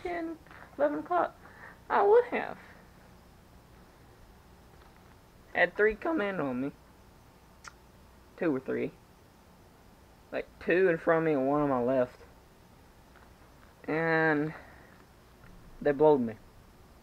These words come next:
For all the people that don't hunt, um, if a deer blow you,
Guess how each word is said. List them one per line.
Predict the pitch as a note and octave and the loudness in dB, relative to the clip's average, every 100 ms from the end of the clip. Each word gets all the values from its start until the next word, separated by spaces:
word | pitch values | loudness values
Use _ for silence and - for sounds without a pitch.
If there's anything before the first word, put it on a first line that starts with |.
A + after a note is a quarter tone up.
| - - - - - - - - - - - - - - - - - - - - - - - | -20 -20 -20 -20 -20 -20 -20 -20 -20 -20 -20 -20 -20 -20 -20 -20 -20 -20 -20 -20 -20 -20 4
For | D3+ | 6
all | E3+ | 8
the | F#3+ | 6
people | D#3+ F#3 E3 | 4 0 4
that | D3 C3+ | 4 8
don't | D3+ C#3+ | 6 6
hunt, | D3 B2+ B2+ - - - | -2 -2 -2 -6 -18 -6
um, | C3+ C3 B2+ B2+ - - - - - - - - - - - - - - | -2 -2 -2 -6 -8 -6 -2 -2 -2 -10 -6 -8 -8 -12 -4 -4 -4 -2
if | |
a | B2+ | 4
deer | E3+ G#3+ | 8 8
blow | F#3 E3 E3 | 8 8 8
you, | E3 D#3+ D#3+ | 8 4 0